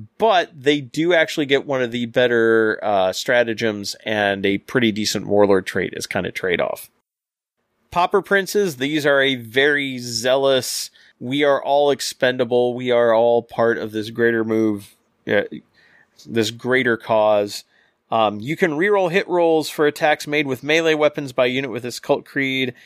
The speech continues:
in a turn in which it made a charge move, was charged, or performed a heroic intervention,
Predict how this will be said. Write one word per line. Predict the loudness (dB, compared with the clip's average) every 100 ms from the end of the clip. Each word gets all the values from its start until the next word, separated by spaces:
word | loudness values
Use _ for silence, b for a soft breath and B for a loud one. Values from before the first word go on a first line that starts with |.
| B B
in | 0 0
a | 0
turn | 2 2 4 2
in | 0
which | -2 -2
it | 0
made | 2 2
a |
charge | 0 0 2 2 -2
move, | -4 -4 0
was | 0 0
charged, | 0 4 4 4 -2
or |
performed | -4 -4 -2 -2 -2
a |
heroic | 0 2 2 0
intervention, | -4 -2 -2 -2 -2 -2 -4